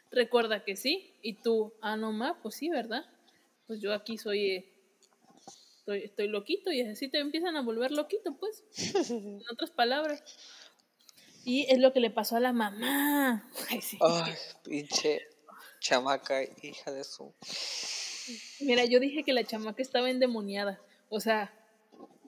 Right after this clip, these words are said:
Speaker 1: mira.
Speaker 2: Ay, no, yo desde que se, la chamaca se tomó la primera pastilla dije, "Esto va por mal camino", porque esa morra se ve que es intensa.
Speaker 1: <laughs>
Speaker 2: Se ve.
Speaker 1: Sí,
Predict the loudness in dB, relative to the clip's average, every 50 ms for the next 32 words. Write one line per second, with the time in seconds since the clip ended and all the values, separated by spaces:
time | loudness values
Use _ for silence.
0 | -20 -20 -20 -20 _ -20 -20 _ -8 -2 -2 -2 -2 -2 -6 -16 -20 _ _ _
1 | _ -14 -14 -12 6 10 10 12 12 12 12 12 12 10 8 6 8 8 10 10
2 | 8 8 6 4 2 4 4 4 2 6 6 8 8 10 8 10 10 8 8 6
3 | 6 4 4 4 4 4 6 8 8 8 8 6 4 2 6 8 8 10 10 8
4 | 8 6 6 2 4 6 6 8 6 4 6 8 8 8 6 8 8 10 10 10
5 | 8 8 8 8 8 8 6 0 4 8 10 10 10 8 6 4 4 4 4 4
6 | 4 2 2 2 0 -2 -2 -4 -6 -6 -8 _ -20 -20 -20 -20 -18 -18 -18 -18
7 | -4 _ 0 4 6 8 8 8 8 8 8 8 8 8 8 8 8 8 8 6
8 | 4 2 0 0 -2 0 0 0 0 -2 -4 -6 -8 -14 _ _ _ _ _ _
9 | _ _ _ _ _ _ _ _ _ _ _ _ _ _ _ _ _ -6 -4 -2
10 | -2 -2 -2 -4 -8 -14 -10 _ -10 -10 -10 -14 -20 _ _ _ _ _ -18 -16
11 | -10 -6 0 4 4 6 6 6 6 6